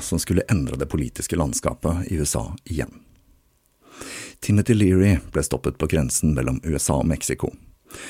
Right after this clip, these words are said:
og i bilen hans ble det funnet en halv joint i askebegeret. Han ble arrestert for å bryte The Marijuana Tax Act. Aktoratet så for seg at de nå endelig skulle få sperret inne denne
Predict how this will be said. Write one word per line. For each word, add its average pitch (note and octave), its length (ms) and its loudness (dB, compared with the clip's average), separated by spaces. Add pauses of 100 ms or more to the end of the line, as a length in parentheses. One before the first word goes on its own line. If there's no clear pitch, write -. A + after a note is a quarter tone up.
(140)
og - 140 -2
i - 80 4
bilen F#2 240 6
hans B2+ 240 2 (100)
ble - 140 -6
det - 100 -6
funnet C#2+ 300 0
en D#2+ 100 4
halv G2+ 400 0
joint C#2+ 400 -2
i - 80 -2
askebegeret. - 560 -4 (1120)
Han C#2 140 0
ble C#2+ 80 -2
arrestert G2 420 2
for - 160 -2
å C#2 60 -2
bryte D2 340 0
The A#1 160 -2 (240)
Marijuana D2 480 4
Tax - 320 -2
Act. - 320 -4 (960)
Aktoratet - 640 2
så - 220 2
for - 160 0
seg C2+ 180 2
at - 80 -12
de D2 140 -2
nå C#2 180 0
endelig D#2+ 640 4
skulle D2 180 0
få - 80 -2
sperret C2+ 400 2
inne D2 240 4
denne D2+ 240 0